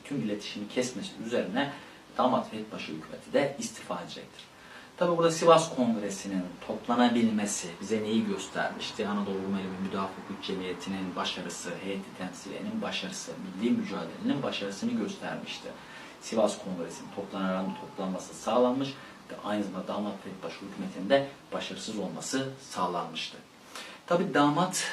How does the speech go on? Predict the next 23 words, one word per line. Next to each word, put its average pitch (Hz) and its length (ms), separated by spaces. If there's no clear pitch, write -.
Ferit 165 320
Paşa 117 380
hükümetinden 123 680
sonra 95 420
Ali 127 380
Rıza 123 300
Paşa 101 240
hükümetinin 98 680
kurulduğunu 98 420
görüyoruz. 98 560
Daha 117 160
ılımlı 110 600
ve 123 100
uzlaştırıcı 107 640
bir 113 100
politikayla 98 840
hareket 87 400
eder - 220
ve - 180
iletişim 113 440
hatları, - 540
haberleşme 101 640
hatları 147 500